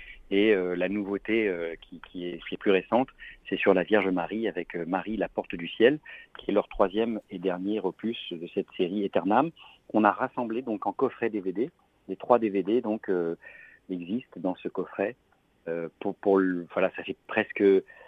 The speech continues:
j'allais dire, euh, presque cinq heures de, de film, avec des témoignages tous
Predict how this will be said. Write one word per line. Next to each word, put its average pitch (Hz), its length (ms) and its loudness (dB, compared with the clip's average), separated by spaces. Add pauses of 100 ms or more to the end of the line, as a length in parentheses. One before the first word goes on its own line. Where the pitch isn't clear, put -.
(400)
j'allais 95 280 2
dire, 98 220 2
euh, 90 320 -2
presque - 300 -6 (100)
cinq 110 240 0
heures 123 180 2
de, 95 220 0
de 92 140 -2 (160)
film, 143 260 2 (320)
avec 90 200 -8
des 95 120 -2
témoignages 101 560 -2
tous - 180 -14